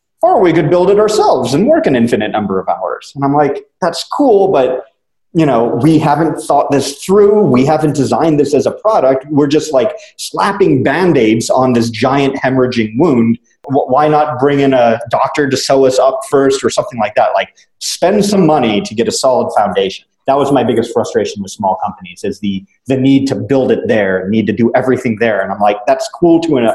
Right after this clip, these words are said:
an extent, but there are a lot of people who have spent billions of dollars creating things that are pretty useful." Some of it's crap, but, you know, some of it's really nice. Might as well leverage that.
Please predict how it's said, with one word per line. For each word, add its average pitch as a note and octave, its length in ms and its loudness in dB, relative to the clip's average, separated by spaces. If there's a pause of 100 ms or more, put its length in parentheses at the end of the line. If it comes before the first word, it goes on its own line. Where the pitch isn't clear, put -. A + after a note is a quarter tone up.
(100)
an A2 100 2
extent, D#3 560 -4
but - 380 -2 (480)
there B2+ 100 2
are A2 160 2
a - 20 -2
lot C3 200 2
of - 100 -6
people B2+ 300 0
who A2+ 80 4
have G#2 80 2
spent G2+ 320 -4 (240)
billions C#3 420 2
of G#2 140 -2
dollars G#2+ 600 -2 (380)
creating B2+ 540 0
things A2+ 380 -2
that A#2+ 120 0 (160)
are G3+ 160 2
pretty A3+ 200 0
useful." D4 280 0
Some - 220 -2
of E4 100 0
it's - 140 -4
crap, - 380 -2 (100)
but, D3 160 2
you D4 60 2
know, C4 140 0 (140)
some B3 180 0
of F4+ 140 2
it's - 160 2
really D#3 220 2
nice. D3 340 0 (140)
Might D3 160 0
as F#3+ 120 -2
well G3 140 4
leverage C3+ 380 2
that. F#2+ 260 0